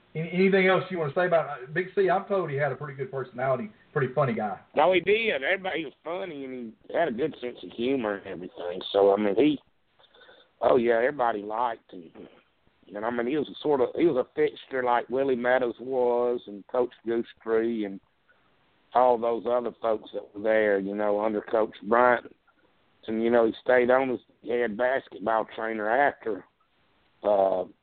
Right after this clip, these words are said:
Speaker 2: after Coach Bryant left. And, uh, I don't know how long he's been retired, but I do know he re-, he moved down to Gulf Shores 'cause he liked to play golf.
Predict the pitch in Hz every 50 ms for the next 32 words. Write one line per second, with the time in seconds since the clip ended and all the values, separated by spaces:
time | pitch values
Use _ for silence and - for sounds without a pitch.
0 | _ _ 113 117 113 - - - - 131 127 113 - - 107 117 123 127 127 120
1 | 113 - 113 123 123 131 131 123 113 104 - - - _ _ 107 104 101 101 98
2 | 101 101 101 98 98 95 98 - _ _ _ _ _ _ _ _ _ _ _ -
3 | 113 127 151 139 120 110 101 - 131 156 156 135 117 113 107 104 - - 117 107
4 | 107 104 - - - 117 123 135 127 117 104 110 107 107 104 123 143 131 120 117
5 | 113 110 113 107 104 104 104 101 - _ 107 110 107 110 117 127 120 110 117 113
6 | 113 110 - - 95 110 117 113 110 107 - - 139 135 143 143 135 127 - -
7 | - 117 107 - - - _ _ _ _ _ _ _ _ _ _ _ _ _ -
8 | 123 120 123 117 120 120 - - - - 120 123 120 123 110 101 131 135 131 120
9 | 82 76 76 71 -